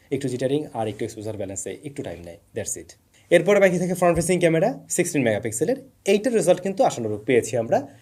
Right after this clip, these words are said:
বিশেষ করে আউটডোর সিনারিওতে দেখা যায় যে ম্যাক্সিমাম সময়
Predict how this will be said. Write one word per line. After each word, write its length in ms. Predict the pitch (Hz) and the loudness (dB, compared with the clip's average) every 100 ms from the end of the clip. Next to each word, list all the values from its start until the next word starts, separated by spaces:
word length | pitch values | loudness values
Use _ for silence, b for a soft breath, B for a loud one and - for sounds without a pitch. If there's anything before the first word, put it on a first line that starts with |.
| B | B
বিশেষ 220 | 135 - | -6 -2
করে 140 | 147 | 2
আউটডোর 300 | 131 110 120 | 2 2 2
সিনারিওতে 540 | 139 143 139 139 143 165 | 2 2 4 4 4 2
দেখা 180 | 127 120 | 0 0
যায় 180 | 120 | -2
যে 100 | 110 | 0
ম্যাক্সিমাম 360 | 113 110 123 117 | -4 -4 -4 -6
সময় 320 | 113 151 131 | -4 -2 -2